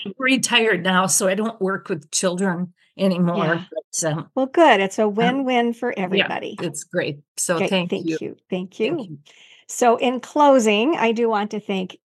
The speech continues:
Speaker 2: all of you for being here and for tuning in and for continuing to get the word out about the SpeechLink podcast.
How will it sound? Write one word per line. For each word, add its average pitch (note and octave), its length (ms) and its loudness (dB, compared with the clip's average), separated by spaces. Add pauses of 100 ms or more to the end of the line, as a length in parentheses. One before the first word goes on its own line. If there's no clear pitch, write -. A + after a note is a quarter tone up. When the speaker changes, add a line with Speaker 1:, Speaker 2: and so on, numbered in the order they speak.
Speaker 2:
all F#3+ 220 2
of F3+ 120 -2
you F3 180 -2
for G3 180 -8
being F3 300 -2
here F3+ 480 -6 (400)
and G3+ 160 -2
for G#3+ 140 2
tuning G#3+ 420 2
in G3 300 2
and F3+ 180 -4
for G3 140 -6
continuing G3 640 -2
to G3 80 -4
get F#3+ 220 -6
the G3+ 80 -6
word F#3+ 260 -2
out A#3 260 4
about F3+ 280 -2
the F#3+ 80 -12
SpeechLink G3+ 520 -6
podcast. A3 760 0